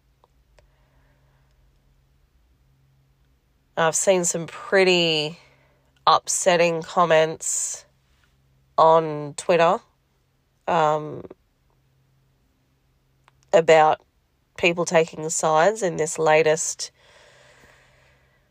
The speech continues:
latest atrocity, um, between Israel and Palestine. Just people justifying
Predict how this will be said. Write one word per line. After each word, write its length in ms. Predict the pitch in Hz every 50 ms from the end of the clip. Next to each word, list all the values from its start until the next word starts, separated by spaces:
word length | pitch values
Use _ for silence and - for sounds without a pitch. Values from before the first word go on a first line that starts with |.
| _ _ _ _ _ _ _ _ _ _ _ _ _ _ _ _ _ _ _ _ _ _ _ _ _ _ _ _ _ _ _ _ -
latest 420 | 190 196 196 190 180 190 - -
atrocity, 840 | 180 170 - - 185 175 175 - - 190 165 170 170 175 185 214 226 - - - - - - - - - - - - - - -
um, 460 | 175 170 165 165 165 160 160 156 151
between 520 | - 175 180 - - 180 165 165 160 156
Israel 600 | - - 165 165 160 - 170 160 160 160 160 156
and 280 | 160 156 151 147 156 -
Palestine. 800 | - - 170 165 160 165 - - - 170 156 156 170 185 214 226 _ _ _ _ _ _ _ _ _ _ _ _ _ _ _ _ _ _ _ _ _ _ _ _ _ - - _ _ -
Just 260 | 190 185 170 - -
people 760 | - - 196 185 180 - 196 175 170 170 165 160 147 - - -
justifying 1300 | - - 190 180 180 - - - 202 175 180 - 190 170 165 170 165 165 160 151 151 143 151 151 190